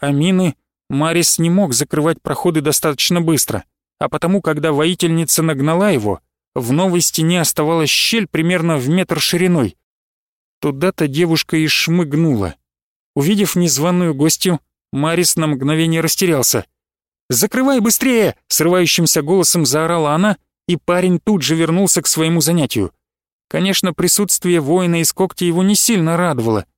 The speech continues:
но поскольку альтернативой был огромный шакал, страстно желающий полакомиться человеческой плотью,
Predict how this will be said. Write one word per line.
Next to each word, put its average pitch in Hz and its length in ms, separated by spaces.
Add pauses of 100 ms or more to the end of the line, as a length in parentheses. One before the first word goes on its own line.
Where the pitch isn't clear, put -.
(320)
но 123 140
поскольку 170 480
альтернативой 160 680
был 160 240
огромный 160 520
шакал, 156 640 (140)
страстно 170 480
желающий 160 440
полакомиться 151 640
человеческой 165 600
плотью, 135 500